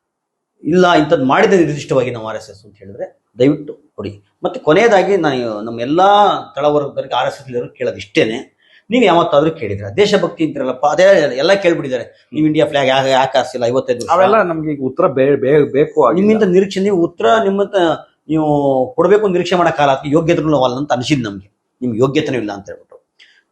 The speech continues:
Speaker 1: ನೀವಿಷ್ಟೇ ಕೇಳಿ, ಯಾಕೆ ನಮ್ಮ ಒಕ್ಕಲಿಗ ಒಬ್ಬ ಸರಸಂಘ ಸಂಚಾಲಕ ಆಗಿಲ್ಲ, ಯಾಕೆ ಲಿಂಗಾಯತರನ್ನಾಗಿಲ್ಲ, ಒಬ್ಬ ಮಾದಿಗರನ್ನ ಯಾಕೆ ಆಗಿಲ್ಲ? ಪಾಪ ಎನ್ ಮಹೇಶ್ ಅಂದ್ರೆ ಬಹಳ ಜೋರಾಗಿ ಆರ್ ಎಸ್ ಎಸ್ ಅದು ಇದು ದೇಶಭಕ್ತಿ.
Speaker 2: ಅವ್ರೊಬ್ರು ಆಗೋ ಚಾನ್ಸ್ ಇದೆ ಬಿಡಿ.
Speaker 1: <laughs> ಹ್ಮ್, ಆ ಎನ್ ಮಹೇಶ್ ಅವ್ರು ಮಾಡ್ತಾರೋ
Speaker 2: ಏನೋ
Speaker 1: ಗೊತ್ತಿಲ್ಲ.
Speaker 2: ನಿಮ್ಮ ಆಸೆಯ ಮೇರೆಗೆ ಎನ್
Speaker 1: ಹ್ಮ್.
Speaker 2: ಮಹೇಶ್ ಏನಾದ್ರು
Speaker 1: ಮತ್ತೆ ಚಲವಾದಿ ನಾರಾಯಣ ಸ್ವಾಮಿ ಅವ್ರು ಚಡ್ಡಿ ಗಿಡ್ಡಿ ತಲೆ ಮೇಲೆ ಹೊತ್ಕೊಂಡಿದ್ರಲ್ಲ,
Speaker 2: ಹ್ಮ್.
Speaker 1: ಇವ್ರು ಆಗ್ತಾರನ್ನ ಗೊತ್ತಿಲ್ಲ.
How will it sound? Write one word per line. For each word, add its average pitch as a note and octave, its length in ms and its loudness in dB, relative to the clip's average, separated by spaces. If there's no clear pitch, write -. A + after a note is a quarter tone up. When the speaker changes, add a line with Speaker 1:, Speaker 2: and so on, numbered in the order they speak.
Speaker 1:
ನೀವಿಷ್ಟೇ D3 440 4
ಕೇಳಿ, D#3 640 -2
ಯಾಕೆ F#3 680 -6
ನಮ್ಮ D#3 160 0
ಒಕ್ಕಲಿಗ E3 480 2
ಒಬ್ಬ E3+ 460 2
ಸರಸಂಘ C#3+ 320 -2
ಸಂಚಾಲಕ B2+ 460 -10
ಆಗಿಲ್ಲ, F2 260 -14
ಯಾಕೆ G3+ 280 0
ಲಿಂಗಾಯತರನ್ನಾಗಿಲ್ಲ, C#3 760 0
ಒಬ್ಬ E3 300 0
ಮಾದಿಗರನ್ನ D#3+ 400 0
ಯಾಕೆ G#2+ 240 -10
ಆಗಿಲ್ಲ? F#2 220 -16
ಪಾಪ E3 160 2
ಎನ್ E3 200 4
ಮಹೇಶ್ F#3 220 4
ಅಂದ್ರೆ F3 180 2
ಬಹಳ D3+ 140 4
ಜೋರಾಗಿ E3 480 4
ಆರ್ D3+ 180 2
ಎಸ್ D#3 120 -10
ಎಸ್ D#3 100 -8
ಅದು D3 240 -4
ಇದು D#3 280 -4
ದೇಶಭಕ್ತಿ. C#3+ 600 -8
Speaker 2:
ಅವ್ರೊಬ್ರು C3+ 360 2
ಆಗೋ C#3 180 2
ಚಾನ್ಸ್ A#2+ 360 -4
ಇದೆ G#2 160 -10
ಬಿಡಿ. G2+ 280 -20
Speaker 1:
<laughs> - 20 -18
ಹ್ಮ್, G3 1000 -2
ಆ D3 100 2
ಎನ್ E3 200 0
ಮಹೇಶ್ G3 180 2
ಅವ್ರು F#3 140 0
ಮಾಡ್ತಾರೋ D#3+ 340 0
Speaker 2:
ಏನೋ C3 120 -2
Speaker 1:
ಗೊತ್ತಿಲ್ಲ. B2 260 -2
Speaker 2:
ನಿಮ್ಮ G2+ 140 -6
ಆಸೆಯ B2+ 280 -2
ಮೇರೆಗೆ A2 540 -2
ಎನ್ A2+ 280 -8
Speaker 1:
ಹ್ಮ್. A2 120 -6
Speaker 2:
ಮಹೇಶ್ G#2 280 -8
ಏನಾದ್ರು G#2 240 -10
Speaker 1:
ಮತ್ತೆ G2 200 0
ಚಲವಾದಿ F3 300 2
ನಾರಾಯಣ D#3+ 200 0
ಸ್ವಾಮಿ C#3+ 260 -2
ಅವ್ರು B2+ 140 -4
ಚಡ್ಡಿ F3+ 200 0
ಗಿಡ್ಡಿ F#3 160 -2
ತಲೆ E3 160 2
ಮೇಲೆ E3+ 100 4
ಹೊತ್ಕೊಂಡಿದ್ರಲ್ಲ, B2+ 540 -4
Speaker 2:
ಹ್ಮ್. - 480 -12
Speaker 1:
ಇವ್ರು D3 140 2
ಆಗ್ತಾರನ್ನ B2+ 320 -2
ಗೊತ್ತಿಲ್ಲ. A2 360 -12